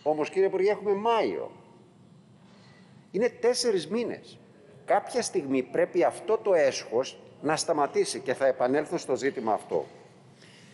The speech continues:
Ε, μιλήσατε για τον καινούριο νόμο που, με τον οποίο ο,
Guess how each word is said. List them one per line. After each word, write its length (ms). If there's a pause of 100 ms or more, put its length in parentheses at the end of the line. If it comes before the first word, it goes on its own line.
(600)
Ε, 160
μιλήσατε 420
για 120
τον 120
καινούριο 360
νόμο 320 (100)
που, 220
με 120
τον 180
οποίο 300 (380)
ο, 100